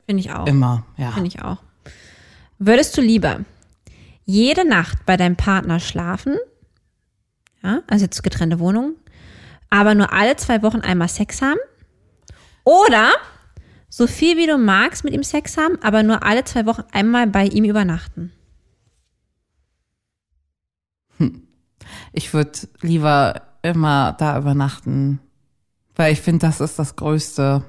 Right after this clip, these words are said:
Speaker 2: mittlerweile.
Speaker 1: Ja.
Speaker 2: Dass man
Speaker 1: Du versexte kleine Maus?
Speaker 2: Ja, ich versexte kleine Maus. Ich würd lieber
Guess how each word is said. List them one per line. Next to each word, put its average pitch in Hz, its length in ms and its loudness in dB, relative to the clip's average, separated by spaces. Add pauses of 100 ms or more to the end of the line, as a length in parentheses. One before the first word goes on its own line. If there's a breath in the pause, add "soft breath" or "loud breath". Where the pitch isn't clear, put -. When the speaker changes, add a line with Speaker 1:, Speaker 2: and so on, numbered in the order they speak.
Speaker 2:
mittlerweile. 135 840 0 (560)
Speaker 1:
Ja. 196 420 -2 (1000)
Speaker 2:
Dass 170 220 -2
man 156 200 4
Speaker 1:
Du 466 160 6
versexte - 640 -4
kleine 269 300 0
Maus? 220 400 2
Speaker 2:
Ja, 151 320 2
ich - 180 -6
versexte 165 440 -4
kleine 165 240 0
Maus. 147 340 0
Ich - 160 -10
würd 156 140 -6
lieber 175 500 0